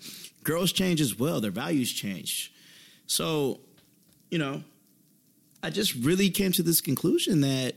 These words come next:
man, I'm fighting social dating, but in complete honesty, this is how people meet today, right? And when it really dawned upon me, guys,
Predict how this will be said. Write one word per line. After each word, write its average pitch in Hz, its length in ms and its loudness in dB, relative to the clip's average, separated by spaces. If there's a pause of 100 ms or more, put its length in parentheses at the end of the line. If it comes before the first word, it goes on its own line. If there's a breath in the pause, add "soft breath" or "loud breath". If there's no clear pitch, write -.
man, 139 540 0
I'm 202 240 -2
fighting 143 880 0 (1000 soft breath)
social 107 500 0
dating, 101 760 0 (400 soft breath)
but 117 120 0
in 110 80 0
complete 120 380 0
honesty, 127 720 0
this 113 120 -4
is 123 60 -2
how 143 120 0
people 160 300 -2
meet 110 380 -2
today, 98 540 -6 (720)
right? 120 320 -4 (1000 loud breath)
And 127 580 2 (100)
when 127 200 2
it 120 100 0 (100)
really 214 240 4
dawned 120 300 2
upon 110 320 2
me, 107 100 2
guys, 107 680 -4